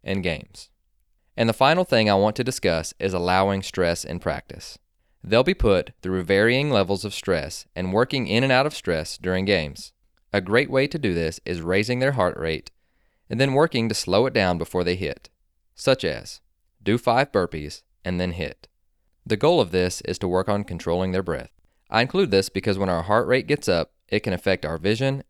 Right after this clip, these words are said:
and our ability to make the best decision. I have included a video from Ian Kinsler, Brian Holiday, and Daniel Norris talking about their ability to adapt and think under stress. I also want to include this.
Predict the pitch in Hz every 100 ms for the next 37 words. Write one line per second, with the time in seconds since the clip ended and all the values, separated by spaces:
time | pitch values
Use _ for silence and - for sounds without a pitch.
0 | _ - 131 107 98 92 92 90 95 95
1 | 110 110 - 98 92 87 82 - 85 -
2 | 87 - 73 - - _ _ _ _ _
3 | - 95 107 127 147 127 107 107 - -
4 | 107 127 98 87 85 - 82 - 113 143
5 | 147 95 82 78 80 _ _ 87 98 113
6 | 120 92 85 73 76 78 _ 87 87 95
7 | 107 139 156 92 78 80 - 110 110 87
8 | 80 80 78 - 98 120 98 90 87 85
9 | 95 80 85 101 - - 113 - 80 76
10 | - 80 82 - 73 - - - _ _
11 | _ _ _ _ _ _ _ _ _ _
12 | _ _ _ - 110 123 156 131 110 110
13 | 98 92 98 82 - - -